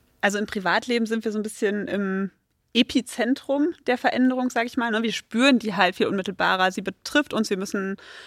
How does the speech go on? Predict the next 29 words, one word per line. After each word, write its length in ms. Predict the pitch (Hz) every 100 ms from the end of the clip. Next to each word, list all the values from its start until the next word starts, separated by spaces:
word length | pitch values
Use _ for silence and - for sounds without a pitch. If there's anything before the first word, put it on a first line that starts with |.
| - -
handeln, 600 | 240 254 240 233 240 226
wir 80 |
müssen 180 | 220 -
auch 80 | 190
selber 240 | 202 202
damit 320 | 208 196 202 214
leben, 500 | 226 240 165 180 175
im 100 | 185
wahrsten 260 | 170 185 190
Sinne 140 | 190
des 160 | 185 190
Wortes. 460 | 185 - 226 - - - - - - _
Und 360 | 202 208 208 -
im 140 | 214 202
Beruflichen 960 | 196 285 - 247 247 240 233 247 285 _ _ - _ _ _ _ _
sind 380 | 156 214 240 247
wir 100 | 220
in 60 |
vielen 260 | 220 247 247
Situationen 640 | 247 226 220 - 220 233
ja 360 | 208 202 196 - - -
weiter 460 | 208 214 208 233 214
weg 160 | 214
von 120 | - 202
den 140 | 196
Entscheidungen. 720 | 190 - - 196 202 175 175
Das 160 | 185 190
heißt, 240 | 180 -
andere 520 | 214 220 202 190 190